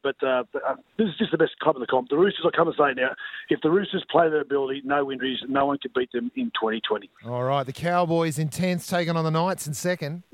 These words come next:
Speaker 1: Uh, Paul Green is not too far from the Seibold situation right now. Knights to win that one. Uh, Paul Green's job, he won't be there by the end of the year. It's whether he goes before the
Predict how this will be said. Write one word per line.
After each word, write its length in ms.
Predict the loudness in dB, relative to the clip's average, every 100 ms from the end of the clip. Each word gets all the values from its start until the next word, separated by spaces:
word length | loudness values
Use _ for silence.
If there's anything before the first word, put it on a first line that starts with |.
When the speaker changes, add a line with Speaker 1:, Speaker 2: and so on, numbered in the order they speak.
| -20 _ _ _ -6
Speaker 1:
Uh, 240 | 0 2 2
Paul 280 | 6 4 6
Green 260 | 4 2
is 140 | 0 -4
not 200 | -2 -2 -4 -4
too 140 | -2 2
far 160 | 2 2
from 100 | 0
the 80 | -2 2
Seibold 300 | 2 2 0
situation 400 | 0 0 0 0
right 180 | 0 0
now. 240 | 0 0 -2 -8 -6 -2
Knights 280 | 4 6 6
to 80 | 2
win 200 | 2 2
that 200 | 0 0
one. 320 | 2 0 0
Uh, 300 | -2 0 -2 -2
Paul 180 | -2 0
Green's 340 | 0 -2 -2 -2
job, 340 | 0 0 0
he 100 | -2
won't 200 | -2 0
be 60 | 0
there 120 | 0
by 80 | -2
the 40 |
end 80 | -2
of 40 | -4
the 60 |
year. 280 | 0 2 0
It's 140 | -2
whether 140 | -2 -2
he 100 | -2
goes 260 | 0 0 -2
before 520 | -12 -2 0 0 -4
the 120 | -4